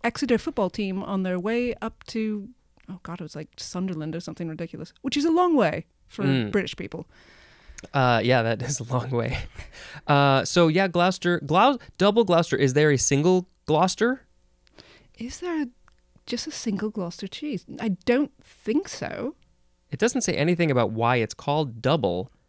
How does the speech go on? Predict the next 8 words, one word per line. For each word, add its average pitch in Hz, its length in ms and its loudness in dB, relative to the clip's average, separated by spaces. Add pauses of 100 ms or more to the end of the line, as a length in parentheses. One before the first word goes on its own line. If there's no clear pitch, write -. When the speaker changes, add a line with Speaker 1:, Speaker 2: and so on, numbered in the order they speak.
(260)
Speaker 2:
but 190 360 0
Speaker 1:
Mm. - 120 -20
Speaker 2:
I 113 100 -4
don't 123 120 0
know. 123 140 0
Speaker 1:
I - 80 6
imagine, 302 580 6 (340)
ah, 214 340 2